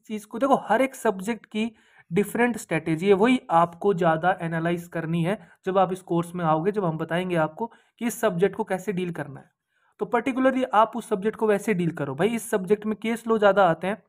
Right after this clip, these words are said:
तो केस लॉ के लिए अलग से नोटबुक देंगे आपको कि भाई ये, ये केस लॉ याद करने हैं,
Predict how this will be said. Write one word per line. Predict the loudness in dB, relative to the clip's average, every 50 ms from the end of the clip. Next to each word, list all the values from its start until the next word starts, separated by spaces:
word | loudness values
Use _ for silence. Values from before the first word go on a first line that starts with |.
| _ _ _ _ _ _ _ _ _ _ -12
तो | -10
केस | -2 0 0 0 0 -2 0
लॉ | 0 0
के | 0 2
लिए | 4 4
अलग | 4 4 2
से | 0 -2 -4
नोटबुक | 0 0 0 2 0 -4 -6 -6 _ -4
देंगे | -2 -2 2 4 6
आपको | 6 6 6 4 -4 -4
कि | -4 0 0
भाई | 0 0 -2 -6 _ _ _ _ 0
ये, | 2 4
ये | 4 4
केस | 4 2 0 0 2 2
लॉ | 4
याद | 8 8 8 8 6
करने | 0 -2 -2 -2 -6
हैं, | -6 -6 -10